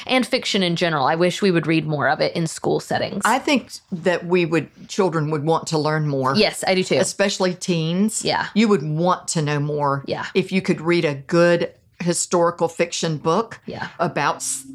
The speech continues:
Speaker 2: someone fictional,
Speaker 1: Right.
Speaker 2: but it's written so well that it makes you want to, gosh, I didn't even realize
Speaker 1: Mm-hmm.
Speaker 2: that part of our history.
Speaker 1: Yeah.
Speaker 2: And so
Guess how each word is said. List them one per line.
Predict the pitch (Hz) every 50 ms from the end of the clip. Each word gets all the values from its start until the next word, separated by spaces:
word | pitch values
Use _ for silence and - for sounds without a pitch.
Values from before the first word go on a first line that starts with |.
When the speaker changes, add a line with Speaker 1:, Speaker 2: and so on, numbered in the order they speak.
| - - - - -
Speaker 2:
someone | - - - 196 185 196 202 170 147 156 170 170 175 175
fictional, | - - 320 415 - - - 175 156 147 139 143 160 - -
Speaker 1:
Right. | - - - -
Speaker 2:
but | - 160 165
it's | 170 - -
written | 143 143 139 165 208 226 - 226 240
so | 226 - - 226 220
well | 220 208 208 220 220 220 220 220 226 226 220 - -
that | 165 180 165
it | 160 -
makes | 156 165 165 156 - - -
you | 170 147
want | 151 156 151 151 - -
to, | - - 170 151 151 147 143 143 - - _ _ - - _ _ _ _
gosh, | - 214 226 208 -
I | 190 190 226
didn't | 226 196 - 175 156 156
even | 160 - 151 139 131 139
realize | 143 170 208 190 147 139 123 117 120 123 127 202 208
Speaker 1:
Mm-hmm. | 196 - - 190 190 190 185
Speaker 2:
that | 156 143 - -
part | - 160 151 147
of | 143 -
our | 143 143 139
history. | 131 160 170 147 - - 156 156 160 156 143 - - - -
Speaker 1:
Yeah. | - - -
Speaker 2:
And | 175 160 156
so | - - - 180 156 151 143 143 143 143